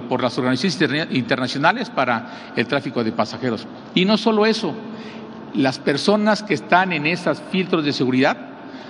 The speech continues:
ahora estarán, lo podrán ver en el, en el evento de,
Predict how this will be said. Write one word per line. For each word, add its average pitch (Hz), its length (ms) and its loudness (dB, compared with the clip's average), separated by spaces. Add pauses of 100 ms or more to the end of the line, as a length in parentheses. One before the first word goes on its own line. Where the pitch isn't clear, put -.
(140)
ahora 170 360 6
estarán, 151 600 2
lo 120 180 2
podrán 131 320 2
ver 143 140 6
en 131 120 2
el, 117 260 2
en 113 160 0
el 110 120 2
evento 127 400 0
de, 104 200 -2